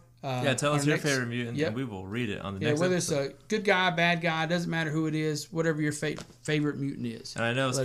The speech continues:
Speaker 2: Scarlet
Speaker 1: know.
Speaker 2: Witch is technically a mutant, so yeah,
Speaker 1: Ye-,
Speaker 2: you
Speaker 1: yes,
Speaker 2: can put
Speaker 1: yes.
Speaker 2: her in.
Speaker 1: Oh, and Beast, uh, he was, uh, he was the one that was actually, uh, he was on the Avengers for a minute.
Speaker 2: Yeah, he was.
Speaker 1: Yes, uh, but you just, uh, some, I forget what it was that didn't work out. Uh, there was some battles going on and, and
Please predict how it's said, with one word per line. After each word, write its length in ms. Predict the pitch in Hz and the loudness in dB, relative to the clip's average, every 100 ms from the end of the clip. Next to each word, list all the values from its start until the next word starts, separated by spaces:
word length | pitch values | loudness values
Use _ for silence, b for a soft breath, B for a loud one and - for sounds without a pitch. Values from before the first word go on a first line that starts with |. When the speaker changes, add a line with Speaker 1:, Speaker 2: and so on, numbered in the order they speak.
| 131 | 4
Speaker 2:
Scarlet 200 | 127 127 | 4 2
Speaker 1:
know. 40 | |
Speaker 2:
Witch 180 | 120 120 | 0 -2
is 60 | 113 | -4
technically 480 | - 117 113 110 104 | -2 -2 -2 -6 -6
a 40 | |
mutant, 440 | 104 101 92 120 | -4 -6 -8 -12
so 120 | - - | -10 -4
yeah, 180 | - 107 | -4 -2
Speaker 1:
Ye-, 80 | 170 | 0
Speaker 2:
you 80 | |
Speaker 1:
yes, 140 | 165 131 | 0 0
Speaker 2:
can 100 | 127 | -2
put 40 | |
Speaker 1:
yes. 60 | 110 | -2
Speaker 2:
her 60 | 107 | -8
in. 100 | 98 - - - | -12 -16 -16 -10
Speaker 1:
Oh, 80 | - | -4
and 220 | 190 196 - - 165 | -4 -4 -10 -14 -2
Beast, 440 | 175 285 - - | 2 2 2 0
uh, 180 | 180 170 | 2 2
he 140 | 147 202 | 2 0
was, 240 | 202 170 | 2 0
uh, 240 | - 151 147 | 0 -2 0
he 100 | 170 | 0
was 140 | 196 | 0
the 60 | 175 | 0
one 240 | 175 170 | 0 0
that 120 | 160 | 0
was 160 | 156 147 | -2 -2
actually, 460 | 156 156 - 147 147 | -4 -4 -4 -4 -2
uh, 160 | 139 | -4
he 100 | 131 | -2
was 160 | 180 160 | 0 2
on 160 | 170 | 2
the 120 | 165 151 | 2 0
Avengers 600 | 151 180 143 123 117 - | 0 0 0 -4 -6 -12
for 240 | - 139 | -6 -2
a 40 | |
minute. 400 | 123 123 107 - - | 0 -2 -4 -8 2
Speaker 2:
Yeah, 140 | 139 | 4
he 100 | 139 | 4
was. 320 | 131 120 - | 4 2 0
Speaker 1:
Yes, 380 | 165 139 - - | 0 0 -2 -4
uh, 300 | 143 135 127 123 | -2 -2 -2 -4
but 140 | 135 131 | -6 -6
you 100 | 135 | -6
just, 240 | 131 - | -6 -6
uh, 360 | 135 123 120 113 - | -4 -4 -4 -6 -10
some, 280 | - 123 - - - | -6 -6 -6 -14 -12
I 80 | |
forget 200 | 131 147 | -8 -6
what 120 | 139 139 | -4 -4
it 80 | |
was 220 | 139 139 127 | -2 -4 -4
that 100 | 123 | -4
didn't 260 | 135 131 | -4 -6
work 240 | 131 131 131 | -6 -4 -2
out. 300 | 131 135 - | -2 -2 -6
Uh, 80 | - b b b | -14 b b b
there 100 | - | 0
was 100 | 185 | 2
some 140 | 175 151 | 2 2
battles 380 | 156 160 151 139 | 2 4 2 -2
going 160 | 147 | -2
on 320 | 147 147 139 | 0 0 -2
and, 260 | 139 123 120 | -4 -4 -4
and 260 | 123 120 | -2 -2